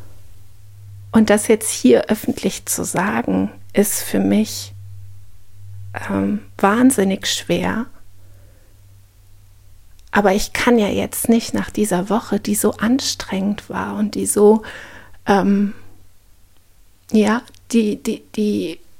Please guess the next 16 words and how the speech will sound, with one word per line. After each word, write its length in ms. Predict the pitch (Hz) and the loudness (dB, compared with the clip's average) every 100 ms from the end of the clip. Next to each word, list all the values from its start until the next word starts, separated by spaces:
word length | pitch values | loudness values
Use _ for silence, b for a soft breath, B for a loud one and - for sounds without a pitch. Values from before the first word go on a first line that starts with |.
| - - - - - - - - - | -20 -20 -20 -20 -20 -20 -20 -20 -6
ich 160 | 214 202 | -4 -2
erzähl 340 | - - 214 | 0 2 2
vielleicht 480 | - 196 185 - - | 2 -2 -2 -6 -6
gleich 320 | 190 220 254 | -2 0 0
noch 220 | 233 - | -4 -2
mal, 340 | 208 196 196 202 B B B B - | 0 2 0 -2 B B B B 0
ähm, 240 | 220 202 180 | 2 2 0
was 220 | 185 - | 0 0
in 100 | 170 | -2
dieser 300 | 208 - 175 | -4 -2 -4
Woche 200 | 185 - | -4 -8
passiert 540 | - - - - 214 - | -10 -4 -2 2 0 0
ist, 200 | 196 - | -2 0
aber 280 | 180 202 180 | 0 2 2
ich, 360 | 190 - - 196 | 0 -2 -4 -2
ähm, 260 | 175 185 | 0 -2